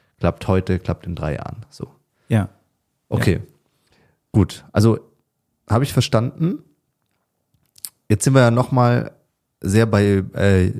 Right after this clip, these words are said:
Speaker 1: YouTube jetzt gewesen. Wollt ihr eigentlich jemanden immer auf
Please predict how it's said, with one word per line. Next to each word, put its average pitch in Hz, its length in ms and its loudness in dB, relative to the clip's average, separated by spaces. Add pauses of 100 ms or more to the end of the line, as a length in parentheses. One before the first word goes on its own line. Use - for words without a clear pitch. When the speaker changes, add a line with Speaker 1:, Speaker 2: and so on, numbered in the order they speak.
(120)
Speaker 1:
YouTube 143 380 4
jetzt 151 200 -2
gewesen. 143 540 0 (1700)
Wollt 104 680 0
ihr 139 400 2
eigentlich 127 520 0
jemanden 123 760 2
immer 175 520 4 (320)
auf 113 600 0